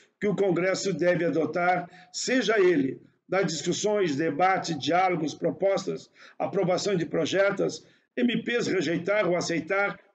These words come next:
é nas políticas humanitárias, pois são as pessoas que fazem esse país.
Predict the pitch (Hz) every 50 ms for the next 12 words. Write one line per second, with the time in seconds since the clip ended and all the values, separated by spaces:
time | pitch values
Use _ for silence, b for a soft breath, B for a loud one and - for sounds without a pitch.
0 | _ _ - 170 170 185 185 160 - - - 190 180 214 240 - - 220 226 180
1 | 196 247 220 196 180 135 - 156 - - - - - - b b b b b b
2 | _ _ - 165 185 202 208 208 185 - - - 190 170 151 - - 226 247 254
3 | 247 220 - - - 175 170 - - 196 208 226 214 - 180 185 165 135 - -
4 | 170 156 147 147 143 127 - - -